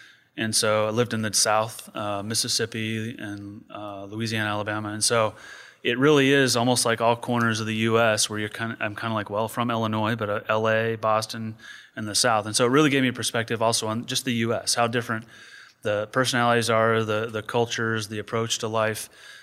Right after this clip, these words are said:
Uh, and so, I mean, I like it. It's just, it's just a fascinating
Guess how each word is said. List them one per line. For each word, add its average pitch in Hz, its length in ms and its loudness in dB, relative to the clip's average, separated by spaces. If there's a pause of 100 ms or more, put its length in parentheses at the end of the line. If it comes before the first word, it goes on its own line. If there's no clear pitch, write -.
(140)
Uh, 101 360 -8 (380)
and 107 580 -8 (260)
so, 135 220 2
I - 120 0
mean, 127 420 0
I 139 100 4
like 131 200 4
it. 113 60 2
It's 117 100 -2
just, 120 240 -4
it's - 160 -4
just 135 160 -4
a 113 60 -2
fascinating 113 680 -2